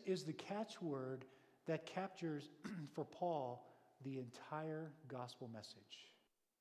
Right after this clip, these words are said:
Now, we like to reduce the gospel down to Jesus Christ died on the cross for your sins. Granted, that's a significant, that's the core of it, but that's not the co-, the catchword that Paul uses. The word that Paul uses is grace.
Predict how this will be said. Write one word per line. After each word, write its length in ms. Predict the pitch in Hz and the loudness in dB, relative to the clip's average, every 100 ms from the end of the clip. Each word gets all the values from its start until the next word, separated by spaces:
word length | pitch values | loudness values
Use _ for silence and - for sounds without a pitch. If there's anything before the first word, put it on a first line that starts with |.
| _ _ _ - - | _ _ _ -20 -6
Now, 100 | 156 | 4
we 160 | 156 226 | 8 10
like 220 | 226 196 | 10 8
to 80 | 180 | 6
reduce 360 | 160 151 160 - | 2 4 2 0
the 60 | |
gospel 380 | 139 143 139 151 | 0 2 2 0
down 200 | 143 139 | 0 -2
to 100 | 123 | -4
Jesus 260 | 120 139 135 | -4 -4 -4
Christ 340 | - 135 127 | -2 -2 -2
died 100 | 135 | -4
on 80 | 127 | -4
the 80 | 127 | -6
cross 260 | 123 131 127 | -4 -2 -2
for 120 | 139 | -2
your 120 | 131 | -4
sins. 300 | 123 160 202 - - - | -2 -4 -4 -8 -20 -8
Granted, 400 | 131 135 143 143 | -2 -2 0 -2
that's 220 | 131 131 | -2 -2
a 40 | 135 | -6
significant, 580 | - 127 131 147 165 180 - - - - | -4 -4 -4 -4 -6 -6 -12 -20 -20 -2
that's 240 | 143 - | -2 -2
the 120 | - | -8
core 440 | - - 151 160 170 | -4 0 4 6 6
of 100 | 170 | 6
it, 180 | 202 - - - - | 2 -2 -14 -20 -6
but 120 | 135 | 2
that's 180 | 151 180 | 2 2
not 160 | 180 | -2
the 80 | 170 139 | -2 -4
co-, 260 | - - 202 | -8 -4 -2
the 100 | 143 | -2
catchword 640 | 139 - 180 180 - 147 | -4 -4 -2 -2 2 2
that 160 | 127 117 | 2 -2
Paul 280 | - 160 151 120 | 0 2 2 -2
uses. 260 | 107 110 107 | -6 -6 -6
The 100 | 117 | -2
word 200 | 139 143 | 0 0
that 120 | - | -4
Paul 220 | - 147 | -2 -2
uses 420 | 139 120 113 117 | -2 -6 -6 -8
is 100 | 107 | -8
grace. 640 | 104 123 107 92 - - | -8 -6 -6 -8 -10 -12